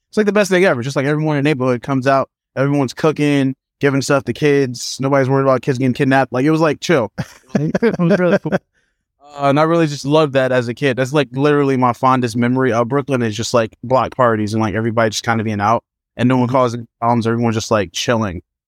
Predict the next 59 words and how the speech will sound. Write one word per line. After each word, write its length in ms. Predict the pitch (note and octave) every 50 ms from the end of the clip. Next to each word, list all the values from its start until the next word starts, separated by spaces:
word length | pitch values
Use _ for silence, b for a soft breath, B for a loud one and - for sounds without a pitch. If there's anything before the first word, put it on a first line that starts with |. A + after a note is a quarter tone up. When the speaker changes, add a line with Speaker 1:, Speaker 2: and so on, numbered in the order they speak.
| _ _ _ -
Speaker 1:
You 100 | B2 A#2
can, 300 | - - C#3 B2+ A#2 B2 -
"Hey, 180 | G#2 B2+ D#3 E3+
you 100 | D3+ D3
want 180 | D#3 D#3 C#3+
a 20 | D3
hamburger? 500 | F3 F3 F3 E3+ F3+ F#3 E3+ F3 F3 D#3+
We're 100 | C#3 C#3
making 280 | D3 D3+ C#3 C#3 C#3
burgers 280 | B2 C#3+ D3 C3 B2+ A#2+
over 200 | B2 A#2+ A#2+ A#2+
here. 220 | B2+ B2 A#2 A2+
You 100 | A2+ B2
want 180 | C#3 C#3+ C#3+ -
some 100 | C#3 C#3+
hot 180 | E3 E3+ E3+ E3
dogs? 320 | E3 E3 E3 E3 D#3 C3+
You 60 | C#3
want 120 | C#3+ C3+ -
some 120 | B2 B2+
ribs?" 340 | C#3+ E3 E3 E3 D#3+ C#3 B2+
Like, 160 | C3+ B2 G#2
everyone's 420 | F#2 B2+ C#3 C#3+ C#3+ C#3+ C3 A#2+
making 240 | C3 C3 B2 C3 B2
everything. 680 | A2+ B2 B2 B2 B2 A#2 - A#2 A#2 A#2 A2+ A2+ A2+ - _ _ _ _ _ _ _ _ _ _ _ -
It's 160 | - E3 -
a 60 | F#3+ D#3+
great 260 | D3+ F#3+ G3 D#3+ C3
time. 220 | - D#3 C3 B2
I 80 | B2 C3
just, 140 | A#2 - F#2+
I 100 | F#2+ B2
love 200 | B2+ B2+ A#2 G#2+
it. 80 | _ _ _ _ _ _ _ _ _ _ _ -
Speaker 2:
Yeah. 360 | F#3+ C#3 C3+ C3+ C3 B2 A#2 - _ _ _ _ _ _ _ _ _ -
I 100 | F3 F3+
love 420 | F3 E3 E3 F3 F3+ F3+ E3+ D3+
that 220 | D#3+ D#3 D3 C3+
sort 200 | - - D#3+ C#3+
of 80 | C#3 C3
sense 320 | - - E3 D#3 C#3 -
of 100 | D3+ C#3
community 800 | - - D3+ C#3 D3 D3+ D3+ D3 D3 C#3 C#3 C#3 C#3 C3+ C3+ C3+ - _ _ _ _ _ _ _ _ _
that 180 | - F#3 F3+ -
comes 260 | - F#3 G#3 A3+ -
from, 140 | - F3+ D#3
like, 160 | D3 C#3+ C#3
close-knit 580 | - - - E3+ E3 - - D#3 D3+ C#3+ - -
places 400 | - D3+ D3+ C#3 - C#3 C3+ B2
like 220 | C3 C3+ D3 -
that. 220 | - B2 A2+ - -
Like, 120 | - -
I 40 | C#3
mean, 120 | C#3+ C#3
I 80 | C#3+ D3
grew 220 | C3+ C#3 C#3 C3+
up 100 | B2+ -
in 120 | C3 C3 -
the, 180 | - - -